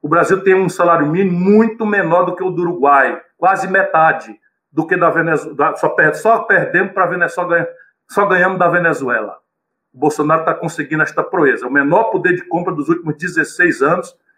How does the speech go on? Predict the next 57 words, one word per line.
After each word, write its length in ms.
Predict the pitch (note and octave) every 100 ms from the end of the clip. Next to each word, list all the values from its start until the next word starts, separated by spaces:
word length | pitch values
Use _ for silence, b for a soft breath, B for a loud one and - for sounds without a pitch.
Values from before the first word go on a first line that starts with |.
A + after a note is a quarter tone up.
| _
e 80 | D#3
a 60 |
inflação 480 | E3+ - D#3+ D3+ E3
no 100 | D#3+
atacado, 540 | D#3 D#3+ C#3 - B2+ -
trinta 260 | A3+ F#3+
e 60 | E3
sete 300 | - D3+ -
por 80 | -
cento, 340 | - F#3+ G3
e 20 |
no 140 | F3 D#3+
varejo 420 | D#3 D3+ E3+ D#3+ B _
descambando 540 | D#3 - E3+ D3+ E3
pra 100 | D3
nove 260 | D3+ F#3+ G3
por 100 | D3+
cento, 300 | - G3 G3
e 40 |
na 140 | F3+ F3
cesta 340 | - E3+ -
básica, 360 | C3+ E3 F3+ D#3
vinte 280 | - A#3 B3
e 60 |
tantos 300 | F3+ F3+ F3
por 120 | - -
cento. 280 | - A#2 - _ _ _ _ _ _
Então, 340 | G3 A3 -
uma 160 | G#3+ G#3
política 340 | G3 A#3 -
de 80 | G#3+
salário 460 | - - F#3+ F#3 D#3
mínimo 480 | F#3+ G#3 C3+ G#2 - _ _ _ _ _
que 360 | - G#3+ A#3+ -
tem 120 | A3+
que 100 | A3+
ter 140 | A3+ A#3
um 200 | A3+ G3
olho 180 | A3 A3
na 120 | A3+
produtividade 800 | A3 A3 - G#3+ G3 D#3+ G3+ G3
do 80 |
país. 400 | F3+ D#3 C3 A2 -
Mas 100 | F3
quando 160 | C#4+
você 140 | - G3+
vai 140 | G3+
se 140 | - E3
debruçar 480 | E3+ D#3 - C3
sobre 240 | - E3 D3+
a 20 |
estagnação 680 | C3 - - C#3 B2+ - F#3+
da 100 | D3
produtividade 760 | D3 B2+ - A2 A2 A#2+ A2
ou 60 | F3
o 40 |
retrocesso, 680 | C3 B2+ A2+ - E3+ F#3+ -